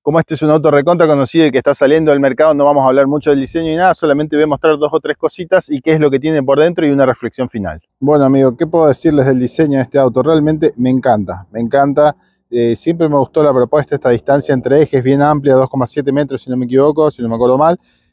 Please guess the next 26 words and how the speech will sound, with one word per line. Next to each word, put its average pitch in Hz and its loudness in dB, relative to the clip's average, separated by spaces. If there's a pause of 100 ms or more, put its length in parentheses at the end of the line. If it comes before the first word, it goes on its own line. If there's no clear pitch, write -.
(120)
Eh, 113 2
para 123 0
el 120 -2
hatchback 160 0
le 110 -2
queda 147 0
espectacular. 123 0 (300)
El 156 0
se-, 165 -2
el 143 0
sedán 175 2
no 175 2
luce 175 2
tanto, 175 2
ahora 156 2
voy 151 4
a - -4
tratar 147 0
de 147 4
mostrárselos 135 -2
un 143 -2
poquito, 151 2
no 147 0
luce 151 -2
tanto 147 0
atrás, 160 0